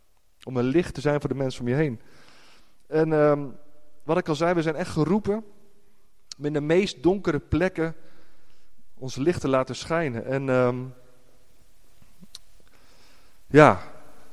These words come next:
als je wel eens, eh, wie is wel eens in een concentratiekamp geweest?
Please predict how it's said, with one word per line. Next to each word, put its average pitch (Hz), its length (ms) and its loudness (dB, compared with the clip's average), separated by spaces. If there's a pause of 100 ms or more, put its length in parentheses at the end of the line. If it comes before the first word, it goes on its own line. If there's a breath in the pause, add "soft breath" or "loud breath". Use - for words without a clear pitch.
(2000)
als 135 180 -4
je 156 60 -4
wel 151 140 6
eens, - 220 0
eh, 131 340 4
wie 160 120 -2
is - 80 -4
wel 208 100 4
eens 185 100 -2
in 185 80 -2
een 175 60 0
concentratiekamp 165 800 0
geweest? - 520 -4